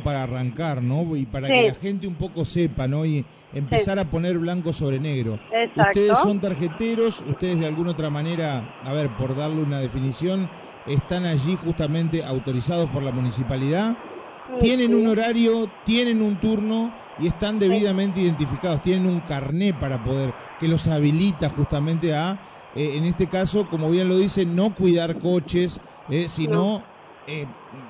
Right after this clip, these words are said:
Speaker 1: hacer el
Speaker 2: Nosot-
Speaker 1: negocio de la, de, de la tarjeta por el estacionamiento medido, ¿no? De, de
Speaker 2: Exacto. Nosotros,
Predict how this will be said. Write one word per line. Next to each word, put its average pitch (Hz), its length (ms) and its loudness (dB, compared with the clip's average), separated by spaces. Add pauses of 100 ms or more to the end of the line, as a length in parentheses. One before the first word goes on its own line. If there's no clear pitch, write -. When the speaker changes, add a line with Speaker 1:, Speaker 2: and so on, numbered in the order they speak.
(240)
Speaker 1:
hacer 196 320 4
el 208 80 4
Speaker 2:
Nosot- - 40 8
Speaker 1:
negocio - 320 4
de 202 60 4
la, 165 140 2
de, 135 220 -2 (240)
de 156 80 0
la 160 100 0
tarjeta 185 500 -2
por 156 200 0
el 147 80 2
estacionamiento 147 640 0
medido, 160 380 4
¿no? 170 220 -2 (260)
De, 127 260 0
de 180 100 8
Speaker 2:
Exacto. 214 1120 6
Nosotros, 277 880 4